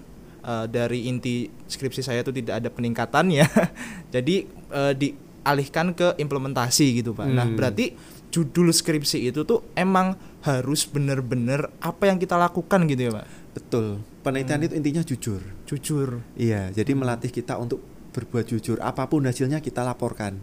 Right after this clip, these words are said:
Speaker 1: Waduh.
Speaker 2: Jangan sampai nanti, eh, setelah apa meneliti,
Speaker 1: Hmm.
Speaker 2: kita memasukkan data. Ah, itu sangat tercela sekali. Ya,
Speaker 1: Oh.
Speaker 2: Sobat unes, jangan sampai memalsukan
Speaker 1: Nah.
Speaker 2: data penelitian.
Speaker 1: Waduh.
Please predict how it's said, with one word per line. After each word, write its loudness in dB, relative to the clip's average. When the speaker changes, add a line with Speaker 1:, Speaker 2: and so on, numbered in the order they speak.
Speaker 1:
Waduh. -10
Speaker 2:
Jangan 0
sampai 0
nanti, 2
eh, 6
setelah 0
apa -2
meneliti, 2
Speaker 1:
Hmm. -10
Speaker 2:
kita 2
memasukkan -2
data. -2
Ah, 0
itu -4
sangat -2
tercela -2
sekali. -4
Ya, 2
Speaker 1:
Oh. 0
Speaker 2:
Sobat 0
unes, 0
jangan 0
sampai 0
memalsukan 0
Speaker 1:
Nah. 2
Speaker 2:
data 2
penelitian. 0
Speaker 1:
Waduh. -8